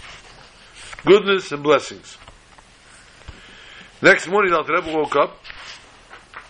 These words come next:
He finished davening, whatever he did, and he saw the innkeeper standing and waiting in the middle of the empty inn. It's bare, the walls are bare.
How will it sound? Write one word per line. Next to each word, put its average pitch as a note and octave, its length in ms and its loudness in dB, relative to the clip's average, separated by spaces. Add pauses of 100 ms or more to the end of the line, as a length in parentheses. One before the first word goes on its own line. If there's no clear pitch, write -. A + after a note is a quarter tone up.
(1040)
He - 80 -12
finished D3+ 360 2
davening, C#3+ 340 2
whatever C#3+ 220 0
he C#3 120 -4
did, C#3 220 -4 (960)
and B2 100 0
he C3 80 2
saw F3+ 180 4
the E3 100 2
innkeeper D#3+ 340 -2
standing D#3+ 360 2
and D3 120 -6
waiting F3 560 0
in A#2+ 100 -20
the C3+ 80 -12
middle F3+ 240 2
of D3+ 80 -6
the C3+ 160 -8 (480)
empty F3+ 460 2
inn. A2 260 -6
It's G#2 140 -16
bare, C3+ 420 2
the A#2+ 80 -12
walls E3+ 320 -4
are C3 80 -8
bare. G#2 320 -4